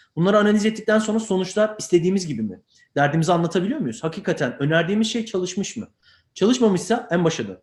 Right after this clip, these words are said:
Tekrar sistemin setup'ını kontrol et. Tekrar test sonuçlarını al. Bunlardan geçtik. Hocalarımızla discuss etmemiz gerekiyor. "Ben bunu yaptım, böyle bir fikrim var, sonuçlar bunlar."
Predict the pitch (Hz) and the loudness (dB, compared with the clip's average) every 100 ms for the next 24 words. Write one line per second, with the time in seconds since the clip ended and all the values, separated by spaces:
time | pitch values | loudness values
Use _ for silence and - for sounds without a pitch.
0 | _ _ - 185 143 - - _ _ - | _ _ -4 0 -2 -2 -18 _ _ -18
1 | - - - 147 120 107 - 151 151 123 | -14 -12 -4 -2 -2 -6 -6 -4 -4 -4
2 | 170 185 - 135 - 135 92 - _ _ | -6 -6 -6 -4 -2 -2 -4 -12 _ _
3 | - 190 208 - 160 - - - 113 98 | -4 2 2 2 -2 -2 -6 -4 -8 -8
4 | 76 _ - _ 196 226 226 233 233 240 | -12 _ -20 _ 4 4 6 4 2 -2
5 | - 254 247 _ _ _ _ 180 196 208 | -4 -8 -8 _ _ _ _ 2 4 4
6 | 214 190 220 269 170 - 180 131 123 110 | 2 2 -2 -2 -6 -4 -2 -2 -4 -6
7 | 107 101 - 107 147 175 202 202 202 214 | -8 -10 -10 -4 -2 0 2 2 0 -4
8 | 214 165 190 180 196 165 208 196 208 214 | -2 0 0 -2 -8 -6 -2 0 -2 -4
9 | - 165 160 - 180 170 180 190 220 | -8 -4 -4 0 0 0 0 -2 -4